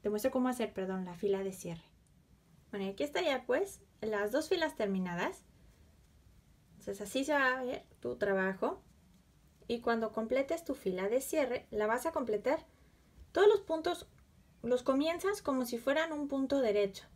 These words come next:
Entonces, aquí en el primer punto reverso que hicimos, introduces el gancho entre las dos patitas del punto,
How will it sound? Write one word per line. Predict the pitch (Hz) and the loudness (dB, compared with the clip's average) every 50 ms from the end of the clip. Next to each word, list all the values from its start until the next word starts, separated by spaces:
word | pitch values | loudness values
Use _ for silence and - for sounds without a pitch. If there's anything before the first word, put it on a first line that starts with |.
| - - - - - - _ | -20 -20 -20 -20 -20 -18 _
Entonces, | - 208 202 208 214 196 190 170 165 - - - - - - - - - - - - - | -10 -6 -4 -4 -4 -4 -4 -8 -10 -12 -14 -20 -20 -20 -20 -20 -20 -20 -20 -18 -8 -8
aquí | 214 214 - | -6 -2 0
en | 320 370 | 0 2
el | 403 392 | 2 2
primer | 339 285 254 269 285 285 | 2 2 2 2 0 -2
punto | - 294 294 294 285 - 302 311 - - - _ - | -2 -4 -6 -2 0 0 -2 -2 -4 -10 -18 _ -2
reverso | - 208 208 214 214 214 220 254 254 | 0 2 4 4 4 2 0 -4 -4
que | - 285 | -2 -4
hicimos, | 285 - 311 311 302 277 247 - - - _ - - - - - - - | -2 -2 -4 -4 -2 -4 -8 -10 -14 -20 _ -20 -20 -20 -20 -20 -10 -6
introduces | 233 226 208 - 233 226 226 233 240 - 294 294 - 330 | -6 -4 0 2 2 4 2 2 0 0 -2 0 0 0
el | 320 320 | 0 2
gancho | 302 262 233 226 - - 143 - - - - - - - - - - - | 0 0 0 -2 -2 -4 -6 -6 -10 -16 -20 -20 -20 -20 -20 -20 -10 -6
entre | - 349 381 370 294 285 285 | -4 -2 0 4 4 6 6
las | 262 226 214 | 6 4 2
dos | 202 196 196 | 2 0 0
patitas | - - 226 220 202 190 185 190 190 196 | 0 -4 -4 -4 -4 -4 -4 -2 -2 0
del | 262 311 | -2 -2
punto, | - - 320 277 247 226 220 247 320 403 | -2 -2 -2 -2 -2 -2 -2 -4 -6 -6